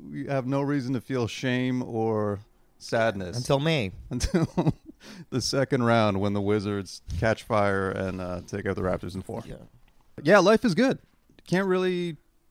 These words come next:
Speaker 1: I, I, I, there's nothing. And the other thing, too, is, like, watching the games, just, like, every time someone comes in,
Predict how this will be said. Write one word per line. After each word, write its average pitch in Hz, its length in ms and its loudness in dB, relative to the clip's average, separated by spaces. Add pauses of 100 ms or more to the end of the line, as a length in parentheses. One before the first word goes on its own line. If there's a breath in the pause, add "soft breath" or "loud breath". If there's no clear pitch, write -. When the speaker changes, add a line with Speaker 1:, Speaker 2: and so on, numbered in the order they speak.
(200)
Speaker 1:
I, 139 160 -2
I, 143 200 -6
I, 170 140 4
there's 147 200 -2
nothing. 175 480 0
And 175 120 4
the 202 60 2
other 240 100 0
thing, 220 180 -2
too, 202 140 -4
is, 147 120 -2
like, 131 160 2
watching 147 460 2
the 151 60 -4
games, 123 380 -2
just, 120 220 -10
like, 113 240 0 (540 soft breath)
every 175 220 2
time 170 280 0
someone 165 280 0
comes 143 300 -2
in, 123 340 -2